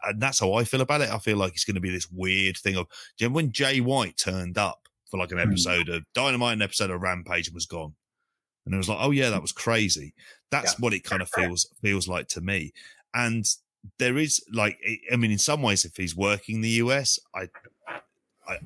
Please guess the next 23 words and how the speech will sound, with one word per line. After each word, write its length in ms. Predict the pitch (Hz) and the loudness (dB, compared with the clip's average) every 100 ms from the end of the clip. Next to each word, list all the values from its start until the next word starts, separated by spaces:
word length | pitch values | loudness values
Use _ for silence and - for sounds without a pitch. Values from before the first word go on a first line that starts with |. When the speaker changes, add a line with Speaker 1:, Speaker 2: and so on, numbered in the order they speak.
| 80 | 0
Speaker 1:
I 40 | |
mean, 140 | 101 92 | 2 2
I 40 | |
would 180 | 87 85 | 0 0
be, 140 | 95 87 | 0 2
end 140 | 87 | 0
up 80 | - | 0
saying, 280 | 90 85 82 | -2 -2 -4
like, 180 | 80 76 | -6 -4
New 140 | 87 | -4
Japan 320 | - - 78 | -4 -4 -4
Strong 460 | - - 110 85 76 - _ _ _ - | -2 0 0 -2 -8 -20 _ _ _ -4
Speaker 2:
Hmm. 200 | 113 82 | -2 0
Speaker 1:
is, 220 | 90 85 | 0 0
but 140 | - 104 | -2 -2
that's 180 | 117 - | -2 -2
what 80 | |
he's 120 | 95 98 | -2 0
already 240 | 92 82 - | 0 -2 -2
doing. 320 | 127 95 85 | 0 0 -2
And 140 | 101 117 | -2 0
even 360 | 143 123 107 | 2 2 2
then, 440 | 131 131 85 73 | 2 0 -2 -8